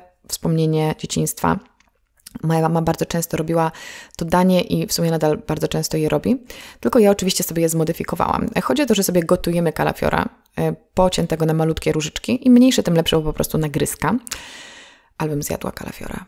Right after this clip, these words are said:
takiego, ale kurczę, nie mam w domu. No nic. Ale dzisiaj jadłam kalafiora grillowanego w świetnym falafelu. To teraz będzie dygresja, ale jak ktoś jest w Paryżu, to jest takie miejsce, co się nazywa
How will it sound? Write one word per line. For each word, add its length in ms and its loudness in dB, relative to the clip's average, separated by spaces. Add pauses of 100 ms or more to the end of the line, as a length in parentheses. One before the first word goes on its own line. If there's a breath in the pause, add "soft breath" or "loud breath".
takiego, 420 -12 (460)
ale 200 -6
kurczę, 340 -10
nie 80 -8
mam 140 -8
w 60 -18
domu. 260 -10 (260)
No 120 6
nic. 360 -4 (680)
Ale 160 2
dzisiaj 180 -4
jadłam 200 -2
kalafiora 460 -6 (320)
grillowanego 680 -4
w 100 -10
świetnym 420 0
falafelu. 420 -2
To 260 -10
teraz 180 0
będzie 220 -2
dygresja, 480 0
ale 100 -2
jak 80 -2
ktoś 120 -10
jest 120 -6
w 40 -18
Paryżu, 400 0
to 140 -6
jest 120 -4
takie 180 -4
miejsce, 220 -4
co 100 -8
się 140 -4
nazywa 280 -4